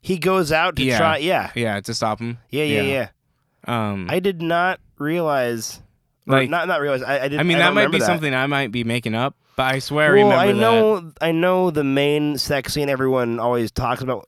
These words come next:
Speaker 1: talks about with the movie. I remember how that went down in the comic book, and it's different.
Speaker 2: Yes, it's not as
Speaker 1: The movie only has that
Speaker 2: pornographic.
Speaker 1: one moment, though.
Speaker 2: Yeah.
Speaker 1: It, they, they, there's no more after that.
Speaker 2: Yeah.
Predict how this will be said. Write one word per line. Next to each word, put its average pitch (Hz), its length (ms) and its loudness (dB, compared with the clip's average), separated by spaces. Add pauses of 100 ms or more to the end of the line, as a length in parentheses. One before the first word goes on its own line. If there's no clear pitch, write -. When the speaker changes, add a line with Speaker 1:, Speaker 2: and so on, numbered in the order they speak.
Speaker 1:
talks 127 240 -4
about 127 280 -4
with 120 220 -4
the 117 100 -6
movie. 127 540 -2 (680)
I 131 100 -2
remember 139 420 2
how 123 200 0
that 127 240 -4
went 113 220 -6
down 117 240 0
in 117 140 -4
the 107 100 -2
comic 123 400 -2
book, 107 160 -4
and 104 100 -6
it's 98 120 -10
different. 85 380 -8 (600)
Speaker 2:
Yes, 131 420 -4
it's 127 120 -10
not 117 180 -6
as 101 380 -10 (260)
Speaker 1:
The 175 80 0
movie 226 320 6
only 190 240 4
has 170 160 2
that - 40 0 (120)
Speaker 2:
pornographic. 135 120 0
Speaker 1:
one 139 180 2
moment, 127 300 -2
though. 95 280 -4 (720)
Speaker 2:
Yeah. 95 200 -4
Speaker 1:
It, 95 80 -12
they, 143 100 -2
they, 143 240 -2
there's 127 320 -2
no 135 160 0
more 123 380 0
after 107 300 -6
that. 90 240 -12
Speaker 2:
Yeah. 98 280 -8